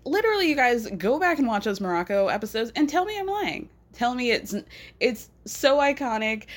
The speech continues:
The, the stomping, she came down in her Harmon Munster shoes. Alex is red-faced and angry.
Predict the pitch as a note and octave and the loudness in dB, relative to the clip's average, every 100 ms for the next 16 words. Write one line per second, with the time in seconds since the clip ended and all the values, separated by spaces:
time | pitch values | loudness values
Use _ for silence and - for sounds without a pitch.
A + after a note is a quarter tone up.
0 | - G3 A3 G#3+ G3+ G3+ - B3 B3+ B3+ | -14 -4 -2 -2 -2 -4 -4 -4 -2 0
1 | C4 B3+ B3 B3 - - A#3 G#3+ C4 B3+ | 2 2 0 -4 -8 -8 -6 -2 0 2
2 | B3 A#3+ A#3 A3+ A3 A3 A3+ G#3 G#3 - | 2 2 0 0 0 0 -2 -2 -4 -2
3 | A3 G#3+ - G#3 G3+ G3+ G#3 G3+ - - | -2 -2 -2 -2 0 -2 -2 -6 -12 -16
4 | - - G3 A3 A#3+ A#3+ A#3+ A3+ F#3+ G3+ | -18 -4 0 4 4 2 -2 -4 0 2
5 | G#3 - G#3 G#3 A3 A3 G3+ F3+ - G#3 | 0 -2 0 2 0 -2 -4 -2 0 0
6 | G#3+ G3 G3 G3+ G3+ G3+ | 0 -2 0 -2 -2 -6